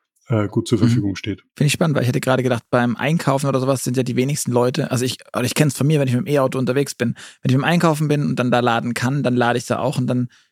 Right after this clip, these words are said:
Speaker 2: bin ich, wenn es ein Auto ist, das mehr laden kann als möglich und dann ist es so ein, keine Ahnung, so eine Alpitronic, äh, hundertfünfzig K W, wie, wie man die häufig bei, keine Ahnung, beim Aldi oder so findet oder immer mehr.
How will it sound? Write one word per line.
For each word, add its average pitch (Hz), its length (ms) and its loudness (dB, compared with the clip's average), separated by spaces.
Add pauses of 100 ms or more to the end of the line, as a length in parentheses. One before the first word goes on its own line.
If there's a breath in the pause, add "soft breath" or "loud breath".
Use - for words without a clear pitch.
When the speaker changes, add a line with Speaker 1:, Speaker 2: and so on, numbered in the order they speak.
(340 soft breath)
Speaker 2:
bin 135 160 2
ich, 160 200 -2
wenn 131 120 0
es 120 120 -4
ein - 80 -2
Auto 127 260 0
ist, 131 260 -2
das 127 180 0
mehr 127 360 2
laden 123 380 -2
kann 123 260 0
als 117 260 -4
möglich 143 280 0
und 135 60 2
dann 131 100 -2
ist 127 60 -4
es 123 140 -4
so 131 100 -2
ein, 127 180 0
keine 98 240 -4
Ahnung, 127 200 2
so 104 60 0
eine 117 160 2
Alpitronic, 143 720 0 (500 loud breath)
äh, 135 200 4
hundertfünfzig 143 540 0
K 143 160 2
W, 170 260 2
wie, 139 180 -2
wie 135 80 0
man 131 140 2
die 127 100 2
häufig 135 240 0
bei, 123 240 2
keine 110 220 -2
Ahnung, 113 160 2
beim 104 140 -2
Aldi 139 300 4
oder 131 120 2
so 127 100 -4
findet 170 380 0 (500 loud breath)
oder 131 160 2
immer 131 140 2
mehr. 147 320 0